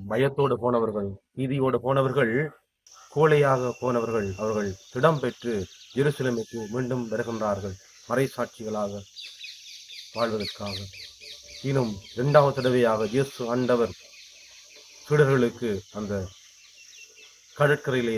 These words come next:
தோன்றுகின்றார். இன்றைய நற்செய்தியிலும் இயேசு ஆண்டவர் திபேரியா கடற்கரையிலே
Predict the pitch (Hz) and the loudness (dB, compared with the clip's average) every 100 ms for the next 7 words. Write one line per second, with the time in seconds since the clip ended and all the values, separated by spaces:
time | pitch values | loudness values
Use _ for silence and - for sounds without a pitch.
0 | 107 120 117 110 113 120 131 - - - | -2 -2 -2 -2 0 0 0 -6 -20 -20
1 | _ _ _ 143 143 151 135 135 - 147 | _ _ _ -2 2 4 4 2 0 0
2 | 143 131 110 117 135 135 120 117 117 110 | 2 0 -2 -2 -2 0 0 2 2 0
3 | 98 - - 127 139 131 120 - 120 120 | -2 -8 -4 2 2 4 0 -2 -6 -4
4 | 117 113 110 | -4 -2 0